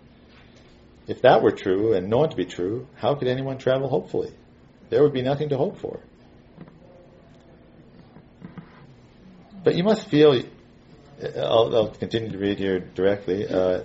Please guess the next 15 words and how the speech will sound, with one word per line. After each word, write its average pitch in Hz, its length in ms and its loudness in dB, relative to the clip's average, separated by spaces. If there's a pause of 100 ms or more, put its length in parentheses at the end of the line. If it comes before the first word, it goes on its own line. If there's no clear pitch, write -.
(120)
but 131 200 4
you 131 80 0
must 131 260 0
feel 131 180 6
yourself 123 520 4
that 113 140 4
there 113 100 10
is 110 120 6
something 117 360 -2
stifling 120 640 2
about 95 240 2
the 98 100 0
idea 95 380 0
of 90 100 -6 (300)
finality. 95 600 -2